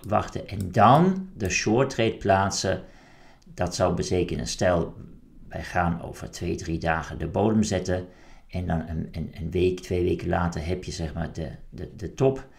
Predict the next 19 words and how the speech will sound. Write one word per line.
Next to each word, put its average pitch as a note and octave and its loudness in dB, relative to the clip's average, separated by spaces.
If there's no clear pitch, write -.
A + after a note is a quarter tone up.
Dan E2 -6
zitten G2+ -2
we E2 -2
eerste - -2
week E2 -4
oktober, G#2 0
dan E2 -2
blijft F2+ 2
er F2 -4
nog, F2 -4
nou, D#2 -8
laten F#2 -6
we F2+ -4
zeggen, E2+ -6
een E2 -6
drie A#2 0
tot - -6
vijf - 0
weken A#2+ 2